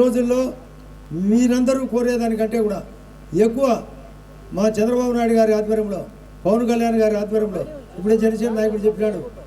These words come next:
ఏమేం జరిగినది. శాసకీయ నిధులు రెండు వేల నూరు కోట్లు వచ్చినాయి. ప్రతి పల్లెకు జలజీవన్ మిషన్ రాబోతుంది, అమృత్ పథకం రాబోతుంది. కాబట్టి మా కలయికతో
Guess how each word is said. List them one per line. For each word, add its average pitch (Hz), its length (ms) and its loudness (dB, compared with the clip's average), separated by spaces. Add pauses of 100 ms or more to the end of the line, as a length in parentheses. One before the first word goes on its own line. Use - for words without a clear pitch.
(160)
ఏమేం 220 260 4
జరిగినది. 196 340 -2 (480)
శాసకీయ 220 380 0
నిధులు 233 300 0
రెండు 214 160 0
వేల 220 180 2
నూరు 208 180 -2
కోట్లు 220 200 0
వచ్చినాయి. 196 280 -10 (920)
ప్రతి 226 300 2
పల్లెకు 269 340 0 (880)
జలజీవన్ 240 500 2
మిషన్ 226 260 -2
రాబోతుంది, 214 500 0 (540)
అమృత్ 247 340 0
పథకం 233 360 0
రాబోతుంది. 220 480 -2 (720)
కాబట్టి 254 260 2 (120)
మా 226 80 4 (140)
కలయికతో 247 500 0